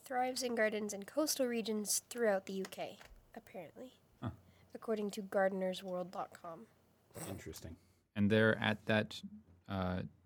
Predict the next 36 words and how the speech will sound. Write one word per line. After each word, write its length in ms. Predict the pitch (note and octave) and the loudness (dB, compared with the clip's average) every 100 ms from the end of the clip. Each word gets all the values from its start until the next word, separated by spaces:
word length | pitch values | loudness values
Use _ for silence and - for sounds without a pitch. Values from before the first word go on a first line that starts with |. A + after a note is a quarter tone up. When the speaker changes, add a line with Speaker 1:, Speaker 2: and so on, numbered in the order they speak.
| C#3 - A2+ | -20 -8 0
Speaker 2:
tamarisk 300 | G2+ F#2 - | 2 2 0
tree 160 | - | -2
that 80 | F#2+ | 0
he 120 | F#2 | 0
planted, 380 | A2 G2+ F#2+ F2 F#2+ - - | 2 2 0 -2 -6 -14 -8
uh, 180 | G2+ F#2 | -4 -2
in 240 | G2+ F#2+ F#2 | 2 2 4
Beersheba, 500 | F#2+ F2+ - F#2+ F2 | 2 0 0 -2 0
he 120 | F#2 | -2
called 320 | - G2 F#2+ | 0 0 2
on 100 | F#2+ | 2
the 60 | F#2 | 2
name 180 | F2 F2 | 2 0
of 60 | |
the 60 | F2 | -2
Lord, 320 | F2+ F2+ F2 - - - _ _ - | 0 -2 -2 -8 -20 -20 _ _ 0
the 80 | |
everlasting 500 | G2 F#2 F2 F2 G2 | 2 2 0 -2 -4
God. 260 | F#2+ - A#2 - | -4 -4 -8 -4
So 180 | G2+ | 2
Speaker 3:
Yeah, 60 | G2+ | 4
Speaker 2:
we 60 | G#2+ | 4
aren't 120 | A#2+ | 4
Speaker 3:
so 60 | |
Speaker 2:
told 120 | A#2+ A2+ | 4 4
that 60 | |
he 60 | G2+ | 4
built 180 | G2 F#2 | 2 0
an 100 | - | 2
altar, 460 | - F3 - F#2+ - - _ _ _ - | 4 4 4 0 -2 -12 _ _ _ -2
but 120 | G2 | 4
he's 160 | G#2 G2 | 4 6
doing 240 | A#2+ G2+ | 8 8
the 120 | G2+ | 6
altar 360 | - G#2 - G2+ | 6 4 4 2
action. 460 | G2 F#2+ - G2 | 2 0 -2 -4